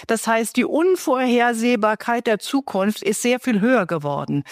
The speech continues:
Wir müssen strategisch so planen, dass wir damit umgehen können.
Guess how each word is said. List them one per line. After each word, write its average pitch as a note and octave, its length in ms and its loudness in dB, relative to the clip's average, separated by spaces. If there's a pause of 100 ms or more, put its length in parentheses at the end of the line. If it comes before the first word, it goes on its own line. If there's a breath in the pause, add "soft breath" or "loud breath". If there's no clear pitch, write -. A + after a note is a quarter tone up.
(240 loud breath)
Wir G#3+ 160 2
müssen D#4+ 560 4 (180 loud breath)
strategisch A3+ 800 -2
so C#4 240 0
planen, G#3+ 500 0
dass G3+ 200 -2
wir G#3 100 2
damit G3+ 340 -2
umgehen F3+ 440 2
können. C3+ 340 -6